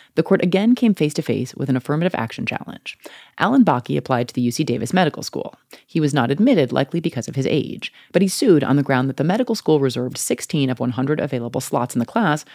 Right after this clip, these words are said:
for minorities, on the ground that minority physicians were needed in underserved communities. Bakke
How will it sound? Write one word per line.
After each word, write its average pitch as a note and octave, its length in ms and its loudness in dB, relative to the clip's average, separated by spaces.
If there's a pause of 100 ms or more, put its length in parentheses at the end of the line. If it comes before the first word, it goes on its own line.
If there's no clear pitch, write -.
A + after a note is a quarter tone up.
(180)
for - 100 -4
minorities, D3 760 0
on C#3+ 80 0
the C#3 80 2
ground B2 180 2
that A2 60 0
minority A#2 320 -2
physicians A3+ 440 0
were G3 100 0
needed C3+ 280 0
in A#2+ 60 0
underserved A#2+ 500 -6
communities. - 640 -2 (440)
Bakke G3 300 2